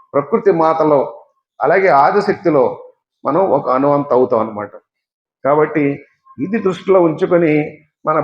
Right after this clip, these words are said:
ప్రతినిత్యం ధ్యానంలో మనం దీనిని జాగ్రత్తగా అమలు చేసుకున్నట్లయితే ప్రతిరోజు కూడా మనం కంప్యూటర్ on చేసామంటే అది ఆటోమేటిక్‌గా ప్రతిరోజు కూడా దాన్ని చెక్ చేసుకుని ప్రతిరోజు అది అప్‌లోడ్ అవుతుంది అనమాట.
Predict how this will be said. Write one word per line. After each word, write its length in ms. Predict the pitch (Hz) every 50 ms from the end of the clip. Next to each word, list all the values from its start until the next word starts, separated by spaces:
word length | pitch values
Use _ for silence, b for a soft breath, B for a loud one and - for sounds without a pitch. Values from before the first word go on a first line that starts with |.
| -
ప్రతినిత్యం 560 | - 143 139 - 190 190 202 196 - 202 190 185 147 120
ధ్యానంలో 500 | 151 147 147 151 160 156 156 151 147 123 - - - - - _ _ _ _ _ _ _ _ _ _ _ _ _ _ _ _ _ _ _ -
మనం 180 | 143 147 156 147 147 139
దీనిని 400 | 135 135 143 139 139 139 139 135 135 135 - - _ _ _ - 117
జాగ్రత్తగా 460 | 127 147 165 180 175 - - 196 185 147
అమలు 180 | 143 165 185 175 180
చేసుకున్నట్లయితే 760 | 180 160 - - 180 170 165 156 151 147 139 139 135 - 127 127 123 127 - - _ _ _ _ _ -
ప్రతిరోజు 600 | 127 143 - - 226 226 185 208 220 220 220 220 208 185
కూడా 180 | 180 180 160 123 110 - - - - - -
మనం 140 | 123 135 135 - 139
కంప్యూటర్ 360 | 147 165 180 208 202 196 185
on 100 | 175 180 180 175
చేసామంటే 460 | 170 175 202 185 170 175 175 208 214 233 - - b b b b b b
అది 140 | - 135 143 143
ఆటోమేటిక్‌గా 560 | 156 170 208 202 190 190 190 170 196 185 190 175 165 -
ప్రతిరోజు 540 | 147 143 - 190 175 190 196 214 208 196 214 190
కూడా 140 | 190 185 190 185 170
దాన్ని 180 | 180 175 165 - -
చెక్ 160 | 147 147 - -
చేసుకుని 420 | 226 196 - - - 170 147 143 143 139 120 _ _ _ _ _ _ _ _ _ -
ప్రతిరోజు 480 | 127 160 - 214 196 208 214 220 220 214 202
అది 140 | 196 190 180 175 170 170 175 - _ _ _ _ _ - -
అప్‌లోడ్ 300 | - - - 196 190 160 156
అవుతుంది 220 | 151 151 151 139
అనమాట. 260 | 127 120 117 110 104